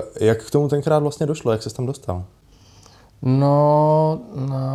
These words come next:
Speaker 2: my jsme to vlastně tenkrát, eh, s agentem jsme řešili to, že, že by to mohl být dobrý, dobrý a s rodinou dobrý posun v kariéře, eh,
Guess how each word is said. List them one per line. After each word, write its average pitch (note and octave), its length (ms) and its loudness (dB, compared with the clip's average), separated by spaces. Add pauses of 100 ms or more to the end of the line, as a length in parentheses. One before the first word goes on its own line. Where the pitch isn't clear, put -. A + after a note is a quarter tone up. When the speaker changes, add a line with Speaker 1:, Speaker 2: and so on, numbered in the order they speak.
Speaker 2:
my C3+ 160 -2
jsme D3+ 220 -2
to D3+ 220 0
vlastně D3+ 300 0
tenkrát, D3 680 0
eh, B2+ 260 0
s - 120 -8
agentem C#3+ 460 0
jsme D3 180 -4
řešili D3+ 380 -2
to, D3+ 200 -2
že, D3 420 0
že C3+ 120 -2
by C3+ 120 -2
to D3 140 -2
mohl C#3 420 -2
být D3 180 2
dobrý, C#3+ 640 0
dobrý C3+ 420 -2
a C3+ 80 -6
s - 100 -10
rodinou C#3 580 -2
dobrý C#3 400 0
posun D3 400 -4
v - 60 -14
kariéře, C3 480 0
eh, C3 800 -2